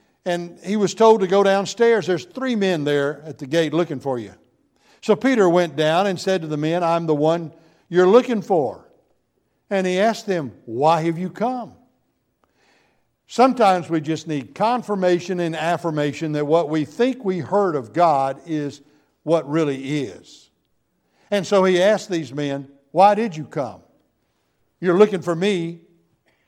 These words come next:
Is it another issue maybe? Are you coming from another source? What's the situation?" The men replied, "We have come from Cornelius the centurion.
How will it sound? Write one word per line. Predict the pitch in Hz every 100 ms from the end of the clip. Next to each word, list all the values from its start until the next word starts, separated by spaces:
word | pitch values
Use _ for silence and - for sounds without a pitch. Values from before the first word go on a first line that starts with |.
| _ _ _ _ _
Is | 156 156 143
it | 127 - _ _ _ _ _ _ -
another | 147 151 175 170
issue | 196 - 214 220
maybe? | 202 220 240 240 220 _ _ _ -
Are | 127 147
you | 147 156 147 139 123 113 _ _ _ _
coming | - 190 185
from | 180 180
another | 160 170 165 147
source? | - 247 247 240 233 -
What's | 190 220 220 -
the | 185
situation?" | - 175 175 160 180 160 127 90 _ _ _ _ _ _ _ -
The | 143
men | 151 139
replied, | 139 139 202 180 139
"We | 135
have | 135 139
come | 160
from | 151 147
Cornelius | - 160 156 160 165 151
the | 165
centurion. | - 175 - 202 170